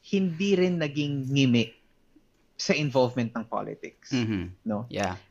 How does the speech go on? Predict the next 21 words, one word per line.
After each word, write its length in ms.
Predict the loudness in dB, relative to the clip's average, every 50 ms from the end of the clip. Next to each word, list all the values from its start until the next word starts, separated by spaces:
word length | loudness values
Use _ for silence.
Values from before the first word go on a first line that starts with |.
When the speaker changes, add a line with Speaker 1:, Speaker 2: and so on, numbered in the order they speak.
| _ _ _ _ _ _ 4
Speaker 1:
So, 240 | 6 6 6 4 2 2 4
with 160 | 4 6 6
that, 160 | 6 4 4 0 -4
ang 80 | -4
gan-, 240 | -2 -2 -2 -4 -6 -6 0
ma-, 320 | 4 6 8 8 8 8
pwede 160 | 6 4 4
na 160 | 6 4 4 2
siguro 160 | 2 0 2
natin 240 | 0 0 -2 -4 -6
ma-discuss 480 | -4 -4 -6 -4 0 0 0 0 0
at 80 | -12 -14 _ _ -4
ang 160 | -4 -2 0
question 400 | 0 0 0 0 0 -4 -2 -2
ni 160 | 0 0 0
Li-, 400 | 0 -2 -2 -2 0 -2 -2 -4
na 160 | -2 -2 -2 0
El-, 160 | 0 0 0 2
Elder 240 | 2 4 4 6 4
Leave, 480 | 4 4 4 4 4 2 0 -2 -2 -4
ni 80 | -4